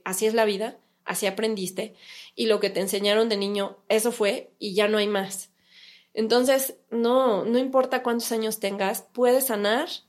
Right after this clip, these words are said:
esta parte de tu infancia en donde, justo lo comentaba, o sea, por ejemplo, te caes, te dan un go-, te das un golpazo que te está doliendo hasta el, hasta lo más profundo de tu alma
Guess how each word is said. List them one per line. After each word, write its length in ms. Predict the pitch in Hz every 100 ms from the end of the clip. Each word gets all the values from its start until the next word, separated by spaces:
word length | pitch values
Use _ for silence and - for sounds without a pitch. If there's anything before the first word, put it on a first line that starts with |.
| _
esta 360 | - 220 226 220
parte 280 | 208 208 214
de 80 | 190
tu 100 | 190
infancia 720 | 190 190 202 196 - 208 233 -
en 180 | 214 202
donde, 520 | 190 190 196 196 190 - - _ - _ _ _ _ -
justo 300 | - 277 294
lo 120 | 269
comentaba, 540 | 226 220 214 269 254 196
o 40 |
sea, 140 | 202 196
por 100 | 202
ejemplo, 340 | 220 208 190
te 160 | 196 190
caes, 580 | 240 254 320 640 - _ _ _ _ -
te 120 | 214
dan 200 | 220 247
un 180 | 269 262
go-, 160 | 220
te 220 | - - 208
das 180 | 214
un 180 | 277 269
golpazo 760 | 220 185 190 185 208 - 339 -
que 80 | 202
te 100 | 190
está 240 | 180 - 220
doliendo 480 | 226 226 226 226
hasta 560 | 220 202 - 180 175 180
el, 180 | 175 175 - _ _
hasta 460 | - 180 180 190 190
lo 140 | 185
más 220 | 208 247 254
profundo 440 | 247 240 240 247
de 140 | 220
tu 100 | -
alma 320 | 214 214 226